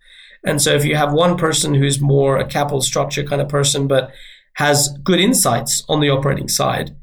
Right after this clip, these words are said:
and one person who's more an operating person, but has insights on the financing side, ideally they work together. And generally, I've seen it to be pretty seamless, because when it isn't,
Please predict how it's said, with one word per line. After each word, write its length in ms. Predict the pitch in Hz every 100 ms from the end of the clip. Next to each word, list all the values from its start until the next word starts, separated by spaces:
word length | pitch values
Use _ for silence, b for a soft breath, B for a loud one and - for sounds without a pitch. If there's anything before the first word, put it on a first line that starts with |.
| - _ _ _
and 160 | 147 147
one 200 | 170 156
person 360 | 151 151 147
who's 200 | 135 131
more 200 | 143 139
an 60 | 139
operating 440 | 160 151 139 135
person, 420 | 135 139 - 135
but 160 | 135 135
has 300 | 131 135 -
insights 600 | 262 294 - 123 123 -
on 100 | 131
the 80 | 127
financing 460 | 139 131 131 - 135
side, 420 | - 139 139 143 B B B B -
ideally 380 | 160 220 214 175
they 120 | 143
work 260 | 143 143
together. 320 | 139 135 120 123
And 340 | 151 151 - B B -
generally, 520 | 196 247 294 302 202
I've 140 | 160 147
seen 220 | - 196
it 100 | -
to 60 |
be 100 | 147
pretty 240 | 143 160 147
seamless, 400 | 143 160 143 135
because 320 | 160 175 143
when 180 | 160 160
it 120 | 156
isn't, 440 | 147 147 135 139